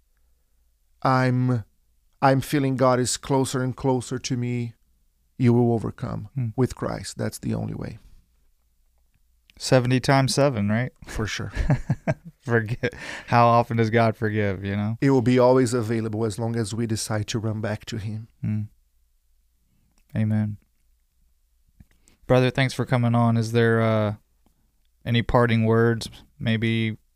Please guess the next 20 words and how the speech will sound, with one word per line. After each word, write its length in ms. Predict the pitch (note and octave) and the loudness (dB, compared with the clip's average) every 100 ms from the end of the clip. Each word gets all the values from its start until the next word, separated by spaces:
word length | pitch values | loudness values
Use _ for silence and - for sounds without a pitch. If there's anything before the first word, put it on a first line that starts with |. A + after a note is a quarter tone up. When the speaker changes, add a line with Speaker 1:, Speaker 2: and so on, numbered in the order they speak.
| _ _ _ _ _ _ _ _ _ _ _ _ _ _ _ _ | _ _ _ _ _ _ _ _ _ _ _ _ _ _ _ _
Speaker 2:
that 180 | G#2+ G#2+ | -4 -4
sparked 380 | - A2+ A2 - | -2 0 0 0
during 220 | A#2 A2+ | 0 0
this 100 | A2 | 0
conversation 640 | - A2+ A2 - A2+ A2+ A2+ | -2 -2 -2 0 0 0 0
or 80 | |
even 220 | A2 A2 G#2+ | 0 0 -2
from 220 | - G#2+ | -2 -4
Sunday 420 | - A2 A2 A2+ | 0 0 2 0
that 140 | G#2+ | 0
you 160 | G2 A2 | -2 -2
wanna 200 | G#2+ G#2 | 0 -2
leave 240 | G#2+ A2 | -2 -4
with 180 | G#2+ G#2+ | -4 -4
the, 180 | - G#2 | -4 -4
with 140 | - G2+ | -6 -8
the 80 | |
good 200 | G2 G#2+ | -4 -6
folks 320 | - A2 G#2+ - | -4 -4 -4 -4
listening? 380 | A2+ - A#2 | -4 -4 -6